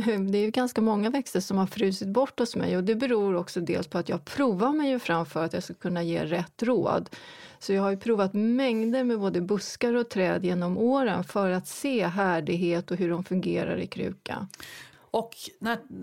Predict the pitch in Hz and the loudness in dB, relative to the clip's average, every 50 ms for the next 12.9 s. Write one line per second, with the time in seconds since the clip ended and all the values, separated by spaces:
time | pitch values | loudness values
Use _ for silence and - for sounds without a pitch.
0 | 160 165 170 - - 220 214 202 208 202 - - 226 214 196 190 180 180 180 190 | -6 -6 -6 -6 -4 -4 -2 -2 -4 -4 -4 -4 -2 0 0 0 0 -2 -4 -4
1 | 180 170 170 - 170 165 - 175 170 170 170 185 175 165 165 165 143 - 180 170 | -4 -4 -4 -6 -8 -6 -4 -4 -2 0 0 0 0 -2 -2 -6 -6 -4 -4 -4
2 | 156 156 151 - - - - 233 233 - - - 185 165 143 147 151 147 - - | -2 -2 -4 -6 -6 -12 -20 -20 -20 -16 -8 -4 -4 -4 -4 -4 -6 -8 -8 -10
3 | - _ _ _ _ _ _ _ _ _ - 160 165 202 202 196 - - 107 113 | -14 _ _ _ _ _ _ _ _ _ -10 -6 -4 -4 -4 -4 -6 -6 -6 -4
4 | 90 113 185 - - - 180 190 156 147 - 180 175 175 175 170 - 175 - 220 | -4 -4 -6 -6 -6 -6 -4 -4 -6 -4 -4 -4 -2 -2 -4 -6 -8 -10 -10 -10
5 | 226 - - - - - 214 233 254 190 147 143 143 - _ _ - _ _ 220 | -10 -10 -10 -12 -10 -8 -6 -4 -4 -4 -4 -6 -8 -14 _ _ -20 _ _ -6
6 | 220 220 220 226 233 214 - - - - 269 240 - - 262 247 240 - - 262 | -2 0 0 0 0 -2 -4 -6 -10 -12 -14 -12 -4 0 0 0 0 2 2 2
7 | 254 240 262 277 277 277 269 269 262 254 240 - 277 233 240 - - 220 214 208 | 4 4 4 4 4 4 4 2 2 2 0 -2 -4 -8 -6 -2 0 0 0 0
8 | 208 202 196 190 202 185 180 180 175 - - 202 190 196 202 214 220 196 190 175 | 0 0 0 0 2 2 2 0 -2 -2 0 2 2 4 4 4 2 2 0 -2
9 | - _ 233 226 220 214 208 - 208 196 190 - - 190 175 175 - - - 180 | -2 _ 0 2 2 0 0 0 -2 -2 -2 0 0 0 0 -2 -4 -4 -2 0
10 | 180 175 175 170 190 180 - 196 190 185 185 185 - - - - - 190 175 170 | 0 0 0 0 0 0 0 0 -2 -2 -4 -6 -6 -10 -10 -6 -2 -2 0 -2
11 | 170 - - _ _ _ _ _ _ _ - - - - - 208 185 190 190 196 | -2 -4 -10 _ _ _ _ _ _ _ -20 -16 -16 -2 0 2 2 4 2 2
12 | 208 202 196 196 190 190 190 185 180 - - - 208 208 208 208 208 | 2 2 0 2 2 2 0 0 -2 -4 -4 -2 -2 0 0 0 0